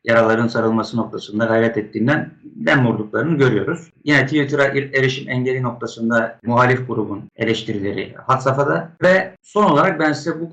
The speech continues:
hususta onuncu gün manşetlerinden bahsedeyim. Onuncu gün bizim son günümüzdü çünkü. Tek tek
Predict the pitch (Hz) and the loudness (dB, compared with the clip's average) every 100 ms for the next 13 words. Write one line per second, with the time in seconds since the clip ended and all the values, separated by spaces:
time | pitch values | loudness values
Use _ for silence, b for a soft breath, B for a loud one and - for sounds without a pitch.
0 | - 127 120 190 196 - 147 170 180 185 | -10 -10 -4 0 0 0 0 2 2 2
1 | 147 135 131 120 123 123 135 156 139 131 | 4 4 4 0 -2 0 0 2 2 2
2 | 110 90 90 _ 131 143 160 175 185 165 | -2 -6 -12 _ 0 2 2 0 2 2
3 | 165 165 147 117 104 92 - - - _ | 2 2 2 2 -2 -6 -14 -20 -20 _
4 | _ _ 175 165 170 160 | _ _ -2 0 0 -2